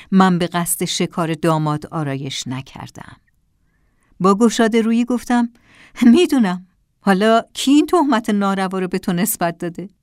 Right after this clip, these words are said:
اگر کسی بپرسد جالبترین و زیباترین لحظهٔ سفرت به مصر کی بود، با اطمینان می‌گویم آن اتفاق که تصادفی رخ داد و من توانستم برای دقایقی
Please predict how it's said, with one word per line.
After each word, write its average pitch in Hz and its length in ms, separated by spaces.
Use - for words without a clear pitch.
اگر 302 260
کسی 208 420
بپرسد 156 720
جالبترین 196 800
و 185 60
زیباترین 170 800
لحظهٔ 196 520
سفرت 147 640
به 160 100
مصر 151 580
کی 180 260
بود، 156 400
با 196 120
اطمینان 269 500
می‌گویم 240 540
آن 220 180
اتفاق 202 500
که 202 140
تصادفی 170 760
رخ 156 240
داد 147 280
و 196 120
من 233 180
توانستم 214 680
برای 180 360
دقایقی 190 880